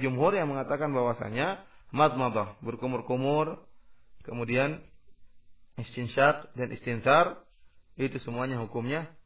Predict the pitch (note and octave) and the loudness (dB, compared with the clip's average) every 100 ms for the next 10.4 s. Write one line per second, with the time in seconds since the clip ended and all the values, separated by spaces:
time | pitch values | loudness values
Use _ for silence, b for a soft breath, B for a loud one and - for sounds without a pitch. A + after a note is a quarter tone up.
0 | - - - - - - - B2+ A#2+ G#2+ | -20 -20 -20 -20 -20 -20 -6 -2 0 0
1 | F#2+ - - - - - - G#2+ A2 - | -4 -8 -18 -20 -16 -18 -10 -8 -8 -12
2 | - - - - - - - - - - | -20 -20 -20 -20 -20 -20 -20 -20 -18 -20
3 | - - - - - - - - - - | -20 -20 -20 -20 -20 -20 -20 -20 -20 -20
4 | - C3 D#3 F#3+ F#3 D#3+ D#3 F3 F3+ F#3+ | -4 0 4 4 4 4 6 8 6 0
5 | - - - - C#3+ D#3 D3 D#3+ E3 D3 | -8 -20 -20 -6 0 2 2 2 4 4
6 | C#3 B2+ C3+ D#3 G3+ G#3 - - - - | 4 4 0 0 0 -4 -14 -20 -20 -20
7 | - - - - - - C#3+ C#3+ C#3 C#3 | -20 -20 -20 -20 -8 4 8 8 8 6
8 | C3+ C3 G#2+ - - - C#3+ C3 D#3+ D3+ | 6 4 0 -6 -18 -6 -4 -2 -2 0
9 | F#3 - - C#3+ D3 B2 A#2 C#3+ G#3+ E3+ | 2 0 2 4 6 6 4 6 6 8
10 | D3+ D#3 G3 - | 8 10 8 4